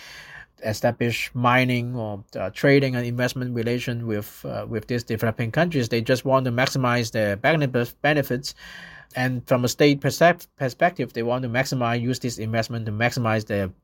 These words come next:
uh, security interests, geopolitical interests. Uh, so they're just following the footpath of the old, uh, global north powers and neo-colonial power. And, and, uh, again, that the effect, uh,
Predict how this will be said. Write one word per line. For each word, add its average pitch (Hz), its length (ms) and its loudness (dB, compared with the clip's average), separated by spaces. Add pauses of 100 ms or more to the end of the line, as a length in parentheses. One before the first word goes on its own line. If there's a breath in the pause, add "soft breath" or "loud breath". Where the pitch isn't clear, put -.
uh, 85 300 0
security 113 460 0
interests, 143 680 2 (460 loud breath)
geopolitical 131 600 2
interests. 151 560 2
Uh, 123 260 6
so 151 180 2
they're 156 180 6
just 208 200 2
following 190 300 6
the 165 80 2
footpath 156 440 2
of 131 140 2
the 123 100 0
old, 131 540 2
uh, 104 220 -2 (200)
global 123 300 2
north 117 300 2
powers 107 600 0
and 98 220 -10
neo-colonial 107 720 -4
power. 101 580 -2
And, 98 280 -6 (640 loud breath)
and, 107 460 -4
uh, 101 200 2
again, 135 320 4
that 113 120 0
the 107 140 -6
effect, - 540 0
uh, 95 320 -2